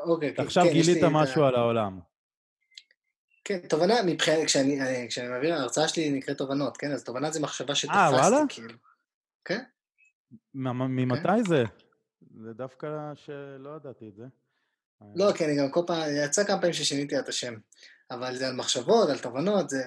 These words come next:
Speaker 1: זה כאילו איך להשתמש במחשבות ככלי ליצירה, כדי להיות מצחיקים יותר.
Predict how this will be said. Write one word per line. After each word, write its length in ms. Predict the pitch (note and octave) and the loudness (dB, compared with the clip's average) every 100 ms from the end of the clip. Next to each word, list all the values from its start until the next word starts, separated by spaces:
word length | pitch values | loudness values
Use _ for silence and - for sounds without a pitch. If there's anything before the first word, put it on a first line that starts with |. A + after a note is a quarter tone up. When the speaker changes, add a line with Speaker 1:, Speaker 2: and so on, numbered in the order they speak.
| B2 | -4
Speaker 1:
זה 160 | C3+ E3+ | -2 0
כאילו 200 | G#3+ G#3 | 4 6
איך 140 | G3 | 4
להשתמש 380 | G3+ - D#3+ E3 | 2 2 0 0
במחשבות 540 | D#3 C#3+ C#3 C#3 D3 | -2 -2 -2 -2 -4
ככלי 340 | C3+ A#2+ C#3 C#3 | -8 -8 -4 -2
ליצירה, 600 | C3+ B2 C3 B2 D3 A#2+ - | -2 -4 -6 -2 -2 -4 -10
כדי 220 | B2 A#2+ | -12 -12
להיות 260 | A#2+ B2+ C3+ | -8 -8 -8
מצחיקים 380 | - A#2+ C#3 C3+ | -10 -8 -8 -8
יותר. 240 | C3 | -6